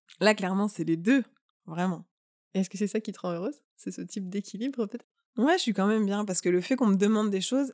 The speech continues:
Speaker 1: c'est, c'est comme un coup de pied au cul qu'on, enfin, tu vois, si j'étais toute seule à faire ça, je, « Oui, bah, attends, il y a la nouvelle saison de machin qui vient de sortir, on fera ça demain. » Non. <laughs> Non.
Speaker 2: Non.
Speaker 1: <laughs> Non, non, non.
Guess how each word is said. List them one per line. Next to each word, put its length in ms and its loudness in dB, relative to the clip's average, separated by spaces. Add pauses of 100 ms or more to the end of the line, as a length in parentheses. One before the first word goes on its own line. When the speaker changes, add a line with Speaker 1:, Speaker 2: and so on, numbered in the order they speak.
Speaker 1:
c'est, 320 -6 (800)
c'est 480 2
comme 160 2
un 140 -2 (180)
coup 100 0
de 60 -6
pied 160 0
au 80 2
cul 200 -6
qu'on, 200 0 (840)
enfin, 120 4
tu 100 -2
vois, 120 2
si 160 -2
j'étais 220 0
toute 180 -8
seule 160 2
à 80 0
faire 220 -6
ça, 260 2
je, « 120 -6
Oui, 280 -6
bah, 100 -16 (140)
attends, 160 -10
il 60 -6
y 40 -2
a 40 -2
la 100 -4
nouvelle 280 -2
saison 600 0
de 120 -6
machin 480 -4
qui 120 -10
vient 120 -8
de 80 -10
sortir, 600 4 (120)
on 60 -14
fera 160 -2
ça 140 2
demain. » 320 6 (160)
Non. 140 -2 (160)
<laughs> 600 -10
Non. 340 8
Speaker 2:
Non. 80 8
Speaker 1:
<laughs> 760 0
Non, 140 8
non, 140 8
non. 160 4